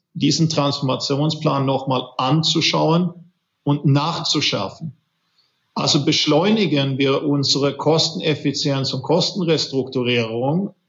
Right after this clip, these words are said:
äh, kommen da schneller voran, als wir ursprünglich vielleicht gedacht haben, geplant haben, ohne Geschwindigkeit zu verlieren bei der Technologie.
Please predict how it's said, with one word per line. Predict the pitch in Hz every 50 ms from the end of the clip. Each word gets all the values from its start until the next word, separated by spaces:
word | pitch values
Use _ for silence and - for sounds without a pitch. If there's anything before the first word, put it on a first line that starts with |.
| _ _ _ _ -
äh, | 139 131 123 123 - _ _ _ _ _ -
kommen | 151 156 175 185 180 160
da | 147 135 131
schneller | - - - 160 147 151 170 196 202 190 160
voran, | - - 160 143 127 131 127 139 170 202 214 208
als | - 143 139 131 - -
wir | 143 139
ursprünglich | - 151 156 151 - - - 147 139 127 -
vielleicht | - 131 123 127 139 135 -
gedacht | - 139 113 131 131 127 - -
haben, | 147 147 147 151 131
geplant | 123 123 - - 127 123 143 156 147 - 123
haben, | 113 107 107 107 117 135 165 170 - _ _ _ _ _ _ _ _ _ _ _ _ _ _ _ _ -
ohne | - 165 170 214 233 233 220 214 175
Geschwindigkeit | 165 147 - 160 160 165 156 143 - - 143 127 127 -
zu | - 139
verlieren | 131 - 139 131 135 135 131 131 131 131 131 135 -
bei | - 135 131 131
der | 127 131
Technologie. | 123 - 139 127 - - - 131 127 131 123 120 127 120 107 107 135 156 - -